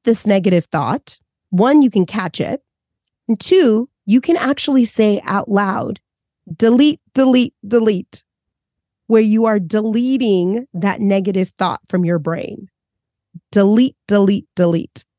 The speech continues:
So actually saying that out loud is really powerful.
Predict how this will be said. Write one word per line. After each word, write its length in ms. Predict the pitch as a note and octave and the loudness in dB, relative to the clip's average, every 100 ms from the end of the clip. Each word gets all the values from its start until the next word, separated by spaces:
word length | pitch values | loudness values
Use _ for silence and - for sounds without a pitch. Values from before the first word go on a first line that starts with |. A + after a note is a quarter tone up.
| _ _ _ _ | _ _ _ _
So 160 | A3+ - | -4 -2
actually 420 | A3+ - F4 D#4+ | -4 -2 2 2
saying 640 | - - A#3+ B3+ C4+ C#4 | 0 0 2 4 4 4
that 240 | A3 F#3+ - | 4 0 -2
out 220 | G3 - | -6 -4
loud 560 | F3+ F3 F3 F#3 D#2+ - _ | -2 -2 -2 -4 -8 -12 _
is 180 | - F#3 | 0 0
really 240 | F3+ G3 F3 | 2 0 0
powerful. 600 | - D#3+ B2+ - - | -2 -2 -4 -6 -12